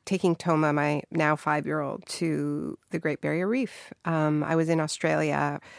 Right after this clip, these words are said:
and I was there for a combination of reasons, but I also made a short film,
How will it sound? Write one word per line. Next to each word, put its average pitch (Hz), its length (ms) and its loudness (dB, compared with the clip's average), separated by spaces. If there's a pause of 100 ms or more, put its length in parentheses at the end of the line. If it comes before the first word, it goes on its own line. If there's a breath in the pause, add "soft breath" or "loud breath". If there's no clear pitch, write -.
(320 loud breath)
and 165 460 0
I 170 120 -2
was 165 500 -2
there 175 120 4
for 165 120 -2
a - 20 -2
combination 160 720 0
of 165 200 -4
reasons, 160 360 0
but 156 220 -6 (120)
I 160 440 -4 (100)
also 165 240 0
made 165 160 2
a 160 220 -6
short - 280 0
film, 175 420 0